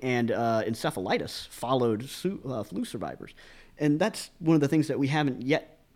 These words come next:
come out of understanding in covid yet is those sequelae. And I remember, uh, having to tell this to a couple of my students at one point. I, I don't remember if this was my epidemics class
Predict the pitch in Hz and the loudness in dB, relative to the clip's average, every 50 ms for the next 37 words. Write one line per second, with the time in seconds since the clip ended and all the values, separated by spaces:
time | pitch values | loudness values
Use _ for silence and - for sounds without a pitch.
0 | - - - - - - - - - 175 147 147 170 208 214 160 123 120 117 - | -20 -20 -20 -20 -20 -20 -10 -6 -2 0 0 2 2 2 2 2 0 0 -2 -2
1 | 104 139 135 123 - - 185 202 202 165 135 120 113 110 - - 123 117 107 104 | -2 -2 -4 -4 -4 -6 -4 -2 -2 0 0 0 0 -2 -4 -4 -6 -4 -4 -4
2 | 107 120 135 - - - - - - - 240 330 220 127 104 98 110 98 90 90 | -6 -8 -10 -16 -20 -20 -20 -8 -2 0 2 2 2 2 2 0 0 -2 -2 -2
3 | - - 120 120 117 110 101 - - _ _ _ - - _ _ _ _ _ _ | -4 -2 -2 0 0 0 -2 -6 -12 _ _ _ -20 -20 _ _ _ _ _ _
4 | _ - _ - - 123 131 123 120 - - 107 90 - - - - - 78 78 | _ -20 _ -12 -6 -2 -2 -2 -2 -2 -4 -8 -10 -10 -8 -6 -6 -6 -6 -6
5 | 76 - - - - - - - 127 123 156 175 156 143 139 127 127 120 113 107 | -10 -12 -16 -20 -20 -14 -8 -4 -2 2 4 4 6 6 6 4 2 0 0 -2
6 | - - 107 104 104 101 143 - - _ - - 127 123 123 113 110 - - 123 | -6 -8 -6 -6 -6 -8 -10 -14 -20 _ -10 -6 -4 -2 0 -2 -2 -2 -2 -2
7 | 120 117 113 - 135 - - 110 - 95 95 92 90 - - - 285 294 - - | -2 -4 -4 -6 -6 -6 -6 -4 -4 -2 -4 -4 -4 -6 -6 -6 -4 -4 -4 -6
8 | - 110 113 113 113 - - 113 110 - 90 92 - 60 - - - - - 76 | -6 -6 -6 -6 -4 -4 -4 -4 -4 -6 -8 -10 -12 -12 -12 -12 -12 -14 -16 -16
9 | - - - - - 101 110 113 110 104 104 - 127 110 - 104 90 104 92 95 | -16 -16 -16 -12 -6 -4 -2 -2 -2 -2 -4 -6 -6 -8 -8 -8 -8 -6 -4 -4
10 | 131 - - - 156 160 156 - - - 107 101 101 113 - - | -4 -6 -4 -4 -4 -2 -4 -4 -6 -6 -4 -4 -4 -4 -6 -8